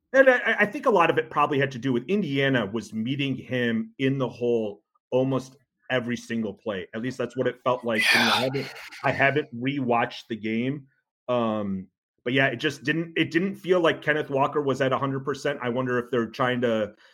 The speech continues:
Speaker 1: you know, maybe there's some kind of just, like, he's, he's grinded out, like, he, you know, he's, he's, he's had a ton of carries, um, already this year. So I, I think the bye week comes at the best time for them. I would much rather have the bye week,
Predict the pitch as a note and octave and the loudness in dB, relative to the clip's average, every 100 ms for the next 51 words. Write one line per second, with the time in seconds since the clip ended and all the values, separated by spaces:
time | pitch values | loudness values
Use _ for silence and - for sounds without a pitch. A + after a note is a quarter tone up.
0 | _ B2 B2+ A#2 C3 C3 A#2+ A#2 - - | _ -4 -2 2 2 2 0 -4 -8 -20
1 | - C3+ A#2+ B2 A2 A#2 A2 A#2 G2 _ | -10 -8 -4 -4 -4 -6 -4 -6 -6 _
2 | A2+ G2 - _ _ _ C3+ A2+ G#2+ _ | -10 -10 -16 _ _ _ -10 -10 -10 _
3 | C3 C3+ C#3 C3 A2+ A#2+ A#2+ A#2+ - B2+ | -4 0 2 0 0 2 4 2 -4 -8
4 | G#2 A#2+ B2+ C3 G#2+ A#2 - _ A2+ A2+ | -8 -10 -4 -4 -2 -6 -10 _ -6 -6
5 | G2 - _ A#2 A#2+ C#3 A#2+ - A2+ A2+ | -8 -20 _ -14 -2 0 0 -4 -8 0
6 | A#2 B2 B2 A#2+ _ _ _ _ - A2 | 0 2 -2 -6 _ _ _ _ -6 -4
7 | G#2 G2+ A2 B2+ C3+ C3+ C3+ C3+ C3 B2+ | -4 -4 -2 0 0 -2 -2 0 2 2
8 | B2 B2 A#2 - - _ _ - E3+ - | 0 0 0 -2 -14 _ _ -2 -2 -2
9 | _ C#3 D#3 E3+ E3+ G3 - C#3 D3 C#3+ | _ 2 2 2 0 0 4 4 4 0
10 | C#3+ - C#3 C#3 C3+ - A#2+ - G2 A2+ | -4 -4 -2 -2 -6 -6 -6 -6 -6 -6
11 | - G#2+ A2 G2+ F#2+ F2+ D#2 - B2 C3+ | -6 -8 -6 -6 -10 -12 -14 -10 -4 -2
12 | C3 C3 D3 C#3+ C#3 C#3 C3+ C3 A#2 B2+ | 0 2 2 0 2 2 2 0 2 4
13 | B2+ - - G2 B2 A#2+ A#2+ - - | 2 -2 -6 -2 0 0 -2 -6 -16